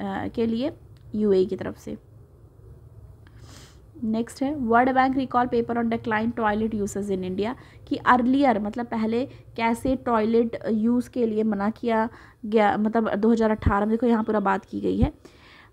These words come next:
अ, ओके, दो हज़ार अठारह में किस तरीके से डिक्लाइन कर दिया जा रहा था रूरल इंडिया में कि वो नहीं बनने देंगे टॉयलेट, मतलब सब लोग एक, अ,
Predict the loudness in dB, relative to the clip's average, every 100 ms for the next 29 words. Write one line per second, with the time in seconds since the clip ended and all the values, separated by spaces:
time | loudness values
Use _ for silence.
0 | -2 2 4 2 -2 -10 -8 -8 -12 _
1 | _ _ _ _ _ _ _ _ _ _
2 | _ _ _ _ _ _ _ _ _ _
3 | _ _ _ _ _ _ _ _ -2 0
4 | 2 2 0 0 0 0 -2 -4 -6 -6
5 | -6 -4 -6 -6 -6 -6 -6 -4 -4 -4
6 | -4 -6 -6 -4 -2 -2 0 2 0 -2
7 | -2 -2 -4 -6 -6 -4 -4 -2 -2 -4
8 | -4 -4 -4 -4 -2 -2 0 -2 -4 -6
9 | -6 -6 -4 -6 -10 -20 -2 -2 0 0
10 | 2 0